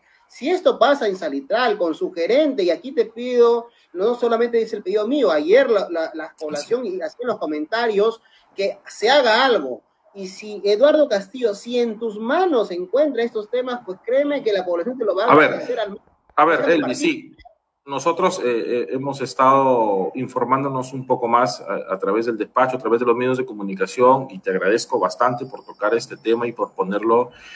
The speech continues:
Speaker 2: eh, de manera palpable, eh, en este programa para poder comprometerme con toda tranquilidad,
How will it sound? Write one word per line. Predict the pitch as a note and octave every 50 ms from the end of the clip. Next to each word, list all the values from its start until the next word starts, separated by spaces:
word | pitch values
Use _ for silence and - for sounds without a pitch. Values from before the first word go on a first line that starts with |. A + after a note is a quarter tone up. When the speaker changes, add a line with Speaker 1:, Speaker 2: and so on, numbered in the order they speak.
| - - - - _ -
Speaker 2:
eh, | G2+ - G2
de | F#2+ F#2+
manera | F#2 F#2 G2 A2+ A#2+ A#2 -
palpable, | G#2 F#2+ F#2+ - A2 A2 A#2 A#2 A#2 A#2 A2+
eh, | F2 D#2+ E2+ - - _ _ -
en | F#2
este | G2 G2+ - - A#2
programa | - G2+ F#2 F#2+ G2 G2+ - B2 C#3
para | - A#2+ F#2 F#2 -
poder | - F#2+ F#2 G2+ A2+
comprometerme | - - A2+ G#2+ A2+ G#2 F#2 F#2 - G#2+ G2+ - - -
con | - F#2 F2 E2+
toda | - G#2 A2 A2+ A2
tranquilidad, | - - G2+ G2 F#2+ - B2 D3+ F2 F2 F#2+ F#2+ G2+ G#2